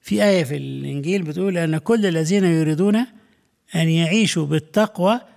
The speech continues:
في المسيح يسوع يضطهدون". أي حد عايز يعيش مقدس، الشيطان هيضطهده ويبعت له ناس تأذيه.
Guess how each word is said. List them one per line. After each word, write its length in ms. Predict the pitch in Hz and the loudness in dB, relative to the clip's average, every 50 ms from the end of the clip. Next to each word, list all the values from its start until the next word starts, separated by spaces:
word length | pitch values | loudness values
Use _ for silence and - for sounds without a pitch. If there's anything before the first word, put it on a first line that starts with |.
| _ _ _ - | _ _ _ -8
في 140 | - - 175 | -4 -2 0
المسيح 640 | 160 156 160 156 147 - - 214 226 220 180 - | 0 2 0 0 0 0 0 2 2 2 0 0
يسوع 360 | 170 160 156 147 - 233 226 202 | -2 -2 -2 0 0 0 0 2
يضطهدون". 600 | 190 196 180 - - 190 165 175 175 175 180 - | 2 0 0 0 0 0 0 0 0 0 -2 0
أي 240 | - 294 311 254 | 0 0 0 0
حد 240 | - - - 185 139 - - - _ _ _ _ _ _ _ _ _ _ _ _ _ - | -2 -4 -6 -6 -8 -10 -16 -20 _ _ _ _ _ _ _ _ _ _ _ _ _ -2
عايز 340 | 170 190 202 196 170 151 | 0 2 2 2 0 -2
يعيش 340 | 160 156 180 196 151 - - | -4 -2 -2 -2 -2 -4 -6
مقدس، 600 | 156 147 - - 240 240 220 294 294 262 - - - _ _ _ _ _ _ _ _ _ _ _ _ _ _ _ _ _ _ - - | -8 -4 -2 -2 -2 0 0 -2 -2 -2 -4 -8 -14 _ _ _ _ _ _ _ _ _ _ _ _ _ _ _ _ _ _ -12 -8
الشيطان 400 | - - - 156 - 190 196 175 | -6 -6 -6 -4 -2 -2 -2 -2
هيضطهده 540 | 135 - 151 147 139 - - 196 190 196 190 | -2 -4 -6 -6 -6 -6 -4 -4 -4 -2 -4
ويبعت 360 | 180 160 151 156 180 170 - | -4 -4 -4 -4 -4 -4 -4
له 60 | 170 156 | -4 -2
ناس 160 | 160 151 - | -2 -2 -4
تأذيه. 380 | - 175 151 139 127 131 127 | -6 -8 -8 -8 -8 -10 -10